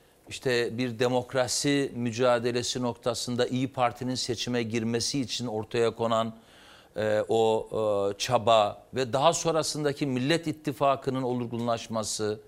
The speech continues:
ardından yerel seçimdeki kazanımlar ve şimdi de, e, her iki siyasi liderin dört partiyi de katarak kurduğu o ortak akıl masası. Altı siyasi parti.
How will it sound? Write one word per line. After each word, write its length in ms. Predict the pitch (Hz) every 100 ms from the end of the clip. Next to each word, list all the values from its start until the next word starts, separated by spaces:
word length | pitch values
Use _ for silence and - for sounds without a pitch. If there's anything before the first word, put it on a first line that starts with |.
| - - - - -
ardından 560 | 131 156 151 180 175 180
yerel 360 | 151 143 170
seçimdeki 640 | 170 160 147 156 147 139
kazanımlar 840 | 147 - 123 135 139 139 139 180 - - - - -
ve 140 | 120 131
şimdi 520 | - 233 277 233 139
de, 280 | 120 135 190 - _ _ _ _ _ _
e, 920 | - 120 113 110 107 107 104 104 101 104
her 280 | 120 208
iki 580 | 247 160 - 139 117 -
siyasi 680 | - - 143 143 131 - 131
liderin 600 | 120 117 113 107 120 170 - - - _ _ -
dört 320 | 190 208 -
partiyi 440 | 151 139 - 135
de 100 | 131
katarak 540 | 127 156 - 147 131 -
kurduğu 680 | 151 131 113 131 170 - -
o 280 | 127 139 139
ortak 380 | 127 117 147 110
akıl 240 | 95 98
masası. 520 | 82 85 82 - - - -
Altı 300 | 110 113 -
siyasi 460 | - 107 95 90 -
parti. 380 | 90 87 82